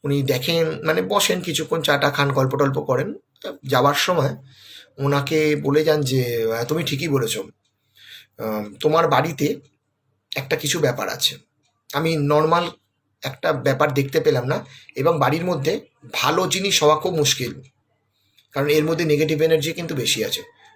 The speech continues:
পজিটিভ এনার্জি কিন্তু নেই।" তা এই কথাটা বলায় আরও ভয় ঢুকে যায়, স্বাভাবিক, মানুষের ভয় হওয়া তো স্বাভাবিক, আমার ক্ষেত্রে হলো তাই হবে, আপনার ক্ষেত্রে হলো আশা করি তাই হবে।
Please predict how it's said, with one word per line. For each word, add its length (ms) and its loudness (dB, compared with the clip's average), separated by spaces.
পজিটিভ 400 2
এনার্জি 300 2
কিন্তু 200 -4
নেই।" 300 -6
তা 280 -6
এই 160 -4
কথাটা 440 2
বলায় 480 2
আরও 160 -2
ভয় 220 4
ঢুকে 200 2
যায়, 140 4
স্বাভাবিক, 400 4
মানুষের 260 4
ভয় 140 6
হওয়া 140 8
তো 100 2
স্বাভাবিক, 300 2
আমার 200 2
ক্ষেত্রে 280 0
হলো 120 4
তাই 200 2
হবে, 200 4
আপনার 240 4
ক্ষেত্রে 240 0
হলো 100 6
আশা 160 4
করি 140 0
তাই 200 4
হবে। 220 2